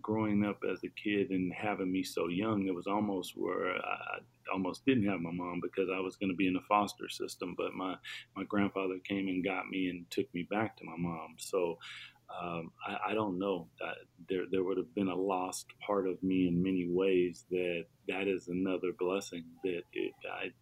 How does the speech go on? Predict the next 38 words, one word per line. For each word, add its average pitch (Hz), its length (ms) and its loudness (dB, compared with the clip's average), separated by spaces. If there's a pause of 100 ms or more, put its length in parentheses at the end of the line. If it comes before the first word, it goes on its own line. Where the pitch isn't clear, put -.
(180)
I 90 180 -8
don't 101 300 0
have 101 200 -6
to 87 280 2
necessarily 95 880 -2
think 110 280 -2
that, 87 260 -2
but 90 160 -4
there 98 100 4
are 95 60 4
a 90 80 0
lot 95 180 -2
of 95 80 -4
kids 95 340 0
out 90 280 -2
there 92 240 0 (440)
that 87 280 2
do. 104 320 6 (120)
And 95 160 -2
that's 98 320 -2
when 98 140 0
you 95 100 0
turn 107 360 -2
to 101 80 -4
your 90 160 -4
faith. 87 360 -4
That's 95 280 -4
when 95 100 -6
you 92 100 -4
turn 104 360 -4
to 98 80 -2
your 95 160 0
strength. 85 480 -6
That's 92 260 -6
when 92 220 -2
you 90 160 0
try 101 320 0
to 95 80 0